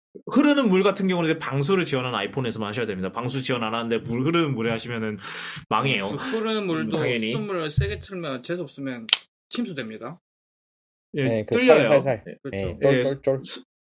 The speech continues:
Speaker 1: 주-, 주-, 예, 그러니까 그냥 적당-, 적당한 그거에서 트셔야 돼요. 근데, 어, 그, 그래서 대신 소독 와이프 이런 거, 이-, 이제 소독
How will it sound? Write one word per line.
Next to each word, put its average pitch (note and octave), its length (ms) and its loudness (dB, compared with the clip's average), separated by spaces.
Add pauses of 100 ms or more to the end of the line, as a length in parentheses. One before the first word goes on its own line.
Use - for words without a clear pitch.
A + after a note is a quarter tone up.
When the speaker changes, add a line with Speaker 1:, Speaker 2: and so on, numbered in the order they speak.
Speaker 1:
주-, - 200 -12
주-, - 140 -12 (160)
예, C3 120 0
그러니까 C#3+ 340 2
그냥 C#3 440 0
적당-, D#3 640 2
적당한 D3 580 0
그거에서 B2+ 300 -2
트셔야 E3 300 0
돼요. G#2+ 180 -2 (520)
근데, F#3+ 640 4
어, E3+ 500 2 (720)
그, E3 720 4
그래서 A#3 420 4 (100)
대신 F3 220 0
소독 G4 540 4
와이프 D#3+ 500 0
이런 B2+ 200 2
거, B2 100 4
이-, A2+ 120 -2 (360)
이제 F3 200 -2
소독 F4 420 0